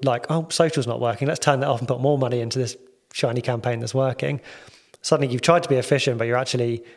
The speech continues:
your over-, overall, like, growth is actually declining because of it.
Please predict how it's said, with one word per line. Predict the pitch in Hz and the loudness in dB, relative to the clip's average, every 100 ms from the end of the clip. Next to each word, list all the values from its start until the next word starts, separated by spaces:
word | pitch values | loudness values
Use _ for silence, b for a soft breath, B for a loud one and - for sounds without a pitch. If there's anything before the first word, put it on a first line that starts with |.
| B | B
your | 135 127 | -2 0
over-, | 117 120 117 - | 0 -2 -2 0
overall, | 139 127 123 120 | 0 2 0 -2
like, | 113 - - _ | -4 -8 -16 _
growth | - 131 127 123 | 0 2 2 0
is | |
actually | 123 120 123 | -4 -2 -4
declining | 117 - 131 123 117 135 123 - B B B B B | -4 0 2 2 -2 -4 -8 -12 B B B B B
because | 120 135 127 | -2 0 2
of | 117 | 0
it. | 135 - | -2 -4